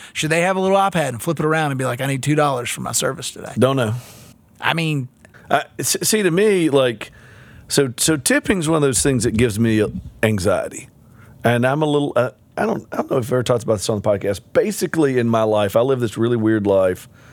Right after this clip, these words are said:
Speaker 2: accidentally where I'm basically Larry David from Curb Your Enthusiasm. Not
Speaker 1: Da-,
Speaker 2: even, like,
Speaker 1: you're
Speaker 2: real
Speaker 1: David Larry.
Speaker 2: I'm, but, but I'm the <laughs> fictionalized,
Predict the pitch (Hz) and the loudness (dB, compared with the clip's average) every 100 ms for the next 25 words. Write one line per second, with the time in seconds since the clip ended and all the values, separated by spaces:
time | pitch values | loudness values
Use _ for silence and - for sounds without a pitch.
0 | - - 123 139 123 113 117 107 95 104 | -20 -2 -2 0 -2 0 0 0 2 2
1 | 120 117 104 113 - - 104 101 104 101 | 2 2 0 0 -2 -2 0 2 0 0
2 | 98 98 92 92 87 - - - - - | 0 0 -2 -4 -4 -10 -18 -20 -16 -2
3 | 110 110 101 98 95 - 113 101 98 90 | 0 2 0 -2 -4 -2 -2 0 0 0
4 | 85 185 226 196 185 127 170 156 143 127 | 2 2 2 0 2 2 2 0 -2 -4
5 | 123 113 120 - - - 127 156 147 135 | -4 -8 -12 -20 -20 -4 -2 -2 -2 0
6 | 160 139 143 185 190 160 - - 160 - | 0 2 0 0 0 0 0 -6 -4 0
7 | 165 147 135 127 123 - - | 2 2 2 2 0 -2 -12